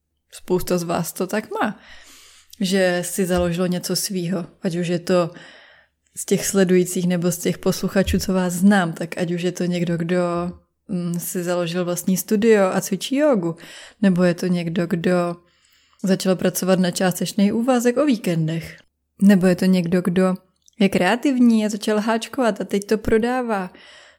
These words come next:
nebo má nějaký fakt dobrý Instagram, nebo cokoliv si doplníte, dělá vedle té mateřské a hrozně ho to baví. A je to super.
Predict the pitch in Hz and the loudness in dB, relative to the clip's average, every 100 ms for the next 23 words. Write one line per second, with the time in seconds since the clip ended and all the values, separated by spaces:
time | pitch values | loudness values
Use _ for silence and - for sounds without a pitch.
0 | - 226 202 208 208 214 214 208 214 208 | -2 0 2 0 2 0 -2 -2 -4 -4
1 | 214 208 214 214 214 214 214 220 226 - | -6 -4 -2 0 2 0 -2 -6 -10 -14
2 | _ - 220 214 - 208 208 208 220 214 | _ -4 -2 -2 -2 2 4 8 8 8
3 | 220 - 277 254 208 196 - 202 202 196 | 2 0 0 2 0 -2 -4 -2 -2 0
4 | 208 208 202 - - - - 226 220 226 | 0 0 -4 -8 -14 -14 -2 0 2 4
5 | 220 226 214 208 226 214 208 - 214 226 | 4 4 2 4 4 4 4 2 0 -2
6 | - - - _ _ - 208 208 202 196 | -12 -20 -20 _ _ 2 6 6 4 2
7 | 196 175 - _ _ - 226 - 233 262 | 2 2 -4 _ _ -10 -6 -4 0 -2
8 | - 320 330 415 - _ _ _ _ _ | 0 0 0 0 -6 _ _ _ _ _
9 | - 214 220 233 220 220 240 240 180 185 | 0 2 4 4 4 2 0 -2 -2 -8
10 | _ _ - 214 233 - 233 226 214 - | _ _ -2 0 2 0 -2 0 -2 -2